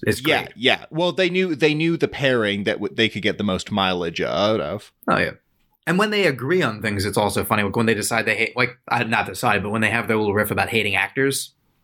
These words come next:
Speaker 2: Yeah.
Speaker 1: Like, the, the timing of it is just phenomenal. That may be the, like, the funniest part of the, of the se-, of the, uh, special. I was like, "Of the show, of the episode?" Nope, it's a one-off.
Speaker 2: Yeah,
Speaker 1: And
Speaker 2: and I
Speaker 1: I,
Speaker 2: gotta
Speaker 1: the
Speaker 2: say, com-,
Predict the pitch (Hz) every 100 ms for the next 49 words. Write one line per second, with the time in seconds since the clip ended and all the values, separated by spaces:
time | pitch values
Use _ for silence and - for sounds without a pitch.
0 | _ - 131 - - - 127 120 117 -
1 | 139 123 - 156 - 208 196 135 107 98
2 | 98 98 104 - _ _ - 127 101 95
3 | - - _ _ _ - 170 185 170 160
4 | 135 123 107 117 113 - 113 98 - 104
5 | 78 - 69 60 - _ _ _ _ -
6 | 101 92 95 - 98 98 101 98 90 92
7 | - _ _ _ _ _ - - 95 -
8 | - 98 104 113 - 123 117 - 143 180
9 | 156 107 104 127 - 131 175 156 147 143
10 | 131 117 123 - - _ - _ _ _
11 | _ _ _ - - - - 208 - 175
12 | 147 214 240 - 220 208 156 - 151 -
13 | 135